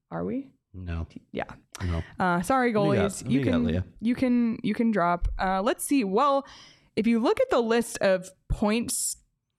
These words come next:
Speaker 1: in this draft class, the next guy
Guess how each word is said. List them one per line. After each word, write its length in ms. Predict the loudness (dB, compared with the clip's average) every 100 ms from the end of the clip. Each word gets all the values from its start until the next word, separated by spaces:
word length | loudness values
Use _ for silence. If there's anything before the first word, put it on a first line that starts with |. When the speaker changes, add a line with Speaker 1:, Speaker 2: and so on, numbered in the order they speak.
| -2
Speaker 1:
in 720 | 0 2 2 2 0 0 -2
this 180 | -4 0
draft 280 | 0 0 0
class, 220 | 0 0
the 100 | 0
next 500 | 2 2 0 -4 -4
guy 420 | 0 2 2 0